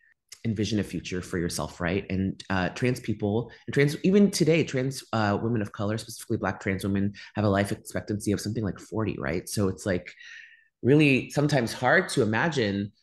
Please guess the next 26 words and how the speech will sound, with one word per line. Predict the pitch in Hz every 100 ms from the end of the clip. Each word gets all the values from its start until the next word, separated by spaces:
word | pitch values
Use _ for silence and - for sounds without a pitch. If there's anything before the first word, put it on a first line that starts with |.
| _ -
like, | 107
a | 110
future | 131 143 165
for | 156 113
yourself | 107 107 110 104 127 - -
as, | 98 95 95 -
you | 98
know, | 87 82
a | -
Black | 82 85
trans | - 165 156 147
woman | 113 98 90
or | 73
a | 92
trans | - 143 143
person. | 120 107 95 90 92 - - - -
Um, | 104 95 92 - -
but | 113
now | 123 127
we're | 127 120 -
starting | - - 123 131
to | 117
s-, | - -
have | 117 123
this | 113 -
visibility | 104 110 104 98 98 98 95 101